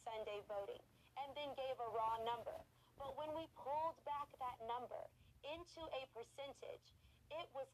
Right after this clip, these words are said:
clear thirty-seven percent of African Americans in Georgia used Sunday voting. And Sunday voting is not just about voting on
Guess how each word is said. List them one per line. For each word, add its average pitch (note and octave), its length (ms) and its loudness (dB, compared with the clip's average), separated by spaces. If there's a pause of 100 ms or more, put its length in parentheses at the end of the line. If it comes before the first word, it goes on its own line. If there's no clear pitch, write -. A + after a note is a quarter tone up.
(120)
clear C4+ 320 0 (560)
thirty-seven C#4+ 1300 -2 (160)
percent A3+ 480 -2 (400)
of A3 160 -2 (120)
African D4 520 0
Americans A#3 560 2
in A3+ 240 -4
Georgia G3+ 560 0 (480)
used D#4+ 480 -4 (200)
Sunday B3+ 440 0
voting. G#3+ 320 -2 (400)
And C#4 80 -4 (160)
Sunday E4+ 480 -2
voting C#4 360 0
is B3+ 200 -6
not C#4+ 320 -2
just - 240 -6
about A3 480 0 (400)
voting A#3 480 0 (240)
on A#3 240 -2